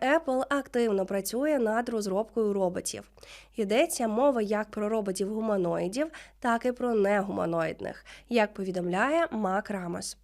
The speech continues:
із посиланням на інсайдера Мінг Чі Куо. Apple хоче створити помічників для будинку, проте який функціонал він матиме, інсайдер не повідомив.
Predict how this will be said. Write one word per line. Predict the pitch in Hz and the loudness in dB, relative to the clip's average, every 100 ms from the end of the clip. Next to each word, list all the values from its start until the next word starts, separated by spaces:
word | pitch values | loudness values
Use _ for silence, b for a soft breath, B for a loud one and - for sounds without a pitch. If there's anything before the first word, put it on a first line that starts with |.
| - | -6
із | 208 | -6
посиланням | - 190 185 190 262 220 | -6 -6 -2 0 0 0
на | 196 190 | -2 -4
інсайдера | 190 233 214 - 208 262 285 285 285 B B B | -4 -4 -2 0 0 2 2 2 0 B B B
Мінг | - 214 202 247 277 | 0 2 4 2 0
Чі | - - | -6 -6
Куо. | 208 - 156 156 - - _ - - b b - | -4 -2 0 -2 -6 -18 _ -20 -20 b b 2
Apple | 262 349 294 | 6 8 6
хоче | 262 262 262 226 | 4 4 4 0
створити | - 226 214 226 | 0 2 2 2
помічників | 233 226 233 - 277 277 220 196 | 4 4 4 2 0 2 2 2
для | 208 220 | 4 4
будинку, | 202 190 202 330 381 285 | 4 2 2 2 2 -2
проте | 262 269 269 | 0 0 2
який | 240 247 254 220 208 | 2 2 2 2 2
функціонал | 233 226 - 220 208 196 185 185 | 2 0 -2 -2 2 2 2 0
він | 208 196 | 0 0
матиме, | 190 185 202 269 320 381 403 | 2 2 2 2 2 2 2
інсайдер | 269 226 - 185 165 175 262 349 B B - | 0 0 0 -2 -2 0 2 0 B B -4
не | 277 240 185 185 | 2 6 6 4
повідомив. | 202 175 143 135 135 | 2 0 0 -2 -4